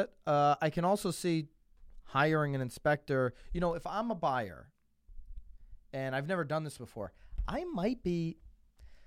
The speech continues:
kind of concerned about using my buyer agent to really guide me through the inspection. I might be more apt to pay the professional inspector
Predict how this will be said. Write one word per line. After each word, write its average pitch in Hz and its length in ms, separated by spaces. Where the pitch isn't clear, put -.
kind 185 260
of 175 160
concerned 180 720
about 123 440
using 143 320
my 131 160
buyer 135 340
agent 131 300
to 135 100
really 135 300
guide 131 320
me 131 100
through 131 180
the 127 100
inspection. 123 560
I - 120
might 143 240
be 135 120
more 123 760
apt 127 480
to 127 480
pay 127 400
the 175 120
professional 120 840
inspector 127 680